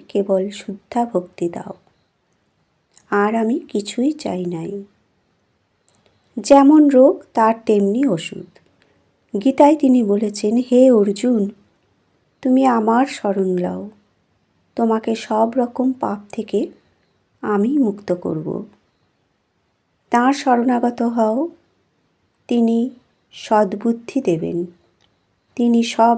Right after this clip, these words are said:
ভার লবেন, তখন সব রকম বিকার দূরে যাবে।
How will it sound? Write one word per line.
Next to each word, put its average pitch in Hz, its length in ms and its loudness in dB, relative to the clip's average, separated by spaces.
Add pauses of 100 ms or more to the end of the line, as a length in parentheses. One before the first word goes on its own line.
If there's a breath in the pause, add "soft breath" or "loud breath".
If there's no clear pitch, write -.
ভার 202 360 -2
লবেন, 190 500 -4 (920)
তখন 247 280 0
সব 240 300 0
রকম 262 380 0
বিকার 233 460 -4 (500)
দূরে 214 360 2
যাবে। 165 440 -6